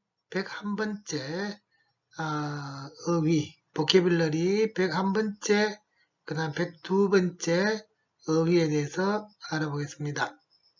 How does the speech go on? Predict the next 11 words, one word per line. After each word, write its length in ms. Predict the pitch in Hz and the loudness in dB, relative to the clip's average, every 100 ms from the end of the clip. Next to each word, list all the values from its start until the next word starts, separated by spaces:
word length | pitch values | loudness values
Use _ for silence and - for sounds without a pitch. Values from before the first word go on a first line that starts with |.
| _ _ _ _ _ - - - _ _ _ _ _ _ _ - - _ _ _ _ _ _ _ _ _ _ - _ _ _ _ _ _ _ _ _ _ _ - | _ _ _ _ _ -20 -20 -20 _ _ _ _ _ _ _ -20 -20 _ _ _ _ _ _ _ _ _ _ -20 _ _ _ _ _ _ _ _ _ _ _ -2
자, 280 | 151 - - | 0 0 2
이번에는 640 | - 190 202 202 208 208 | 8 10 10 8 6 2
백일 720 | - 185 190 185 202 202 208 190 | 0 2 2 0 -2 0 2 2
번 480 | 202 160 180 202 - | 2 2 0 -2 -6
터버스 600 | - 240 214 208 - - 151 - - | 0 2 4 2 0 -6 -10 -10 -16
해보겠습니다. 1000 | 143 143 - 147 139 127 135 160 - - _ _ | -14 -12 -14 -14 -12 -10 -6 -6 -8 -12 _ _
이것은 480 | - 180 190 240 170 | -2 2 2 0 -2
어떻게 340 | 160 180 190 | -4 -2 4
우리말로 720 | 190 156 160 156 139 147 185 190 | 4 4 -2 -4 -4 -2 -2 -2
되어 160 | 147 | -8
있을까요? 540 | 127 117 - - - | -10 -14 -14 -12 -12